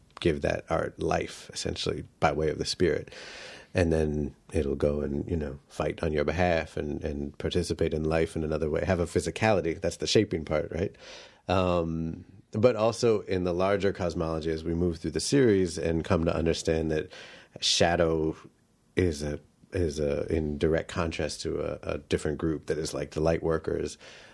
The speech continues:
um, and that the whole system was kind of created with these dualities in mind. And, um, it very much became a, a work of counter-narrative in that sense, um, because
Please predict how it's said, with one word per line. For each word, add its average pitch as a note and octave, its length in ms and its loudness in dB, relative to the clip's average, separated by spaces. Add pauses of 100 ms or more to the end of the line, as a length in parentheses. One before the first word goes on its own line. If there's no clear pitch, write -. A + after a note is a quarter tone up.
(120)
um, D#2+ 320 2
and E2+ 140 4
that F2+ 100 2
the F#2 100 4
whole A2 180 4
system F#2+ 440 2
was D#2+ 160 -2
kind D#2+ 240 0
of D2 120 -2
created E2+ 640 2
with F2 220 2
these E2+ 180 0
dualities D#2+ 580 2
in D2+ 140 -2
mind. D#2 360 -2
And, D2 220 -6 (500)
um, D2 600 0 (380)
it G#2 220 4
very G#2 260 6
much G2 240 0
became F#2 380 2
a, E2 140 2
a E2 140 4
work E2 300 2
of F2 100 -4
counter-narrative A2 760 2
in G#2+ 60 -2
that - 180 -2
sense, F#2+ 380 -2
um, E2+ 300 2
because F2+ 640 2